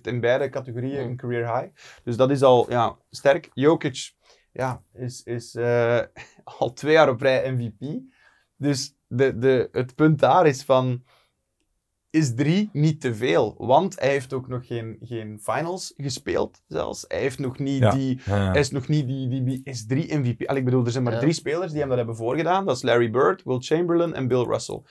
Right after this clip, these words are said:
Speaker 1: Dat zijn drie van de grootste die ooit op een, op een N B A-veld hebben gestaan.
Speaker 3: Moet ik even tussenkomen?
Speaker 1: Ja?
Speaker 3: Ken jij de band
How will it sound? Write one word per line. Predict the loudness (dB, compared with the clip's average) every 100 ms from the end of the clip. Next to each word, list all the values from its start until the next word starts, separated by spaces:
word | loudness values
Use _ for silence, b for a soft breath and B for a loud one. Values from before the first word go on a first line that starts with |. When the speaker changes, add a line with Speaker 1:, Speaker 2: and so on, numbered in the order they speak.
| b b
Speaker 1:
Dat | -12
zijn | -8 -4
drie | -4 -2
van | -2 -2 -6
de | -8 -6
grootste | -4 -4 -4 -6 -6 -8 b b
die | -8 2
ooit | 4 4 0
op | -4 -2
een, | -2 -2
op | -4
een | -4 -2
N |
B |
A-veld | 0 0 0 -2
hebben | -4 -6
gestaan. | -4 0
Speaker 3:
Moet | 2
ik | 2
even | 2
tussenkomen? | 0 -2 -2 -2 -2
Speaker 1:
Ja? | -4
Speaker 3:
Ken | 4 4 8
jij | 8 8 8
de | 6
band | 6 6 4 0